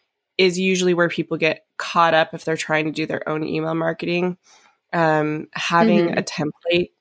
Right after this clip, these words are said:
Speaker 1: that you can go to and recreate over and over,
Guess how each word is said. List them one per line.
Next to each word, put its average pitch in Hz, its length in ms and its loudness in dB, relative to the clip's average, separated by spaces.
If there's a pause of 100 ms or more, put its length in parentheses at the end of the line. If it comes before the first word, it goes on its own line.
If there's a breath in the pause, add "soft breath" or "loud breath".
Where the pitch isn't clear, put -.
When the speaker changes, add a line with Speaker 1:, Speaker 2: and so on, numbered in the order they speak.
(180)
Speaker 1:
that 170 200 -2
you 165 100 -2
can 151 420 -4 (360)
go 160 180 4
to 160 480 0
and 156 160 -4
recreate 151 720 0
over 156 260 2
and 151 100 0
over, 175 460 0